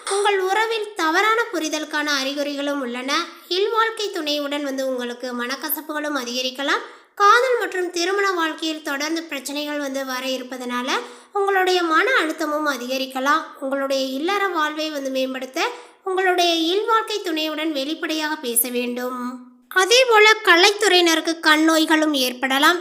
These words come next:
வேலை தவறி உணவு உண்ணும்படி வந்து நேரலாம். தொழில் வந்து பாத்தீங்கன்னா, திடீர் போட்டி இருக்கும்.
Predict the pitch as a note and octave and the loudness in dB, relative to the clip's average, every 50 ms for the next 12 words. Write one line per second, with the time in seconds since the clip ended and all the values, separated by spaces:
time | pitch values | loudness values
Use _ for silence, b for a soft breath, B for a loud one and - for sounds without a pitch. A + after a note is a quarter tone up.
0 | - - B3 B3+ C#4+ D#4 D#4+ D#4+ D#4+ D#4+ - D4+ C#4+ C#4+ C#4 C#4+ C#4+ C4+ B3+ C4 | -2 -4 0 2 4 4 4 4 2 2 0 -2 0 0 0 -2 0 0 0 0
1 | C4+ C4+ C4+ C4+ C4 C4 B3+ B3+ B3 B3 B3 B3 B3 B3 A#3 A#3+ A#3 A#3+ A#3+ B3 | 0 0 0 0 0 -2 -2 -2 -2 -2 -2 -2 -2 -2 -4 -4 -4 -4 -4 -2
2 | B3 B3+ C4+ E4+ A4+ B B B B B B _ _ F#4+ F#4 F#4+ G4+ A4 A4 G#4 | -2 2 2 2 2 B B B B B B _ _ 6 6 8 8 6 6 6
3 | G4+ F#4 D#4+ D#4 D#4+ D#4+ E4 D4+ D4+ D4 D4 D4 D4 C#4 A#3+ C4+ C#4+ D4 D#4+ D#4+ | 4 4 2 2 2 2 2 2 2 2 2 2 2 0 0 -2 0 2 2 0
4 | D#4+ - D4 C4+ C4 C#4+ C#4 C4+ C4+ B3+ B3 B3 - F#4 A4+ A#4 | 0 0 0 0 0 0 0 0 0 0 -2 -2 -2 -2 -2 -2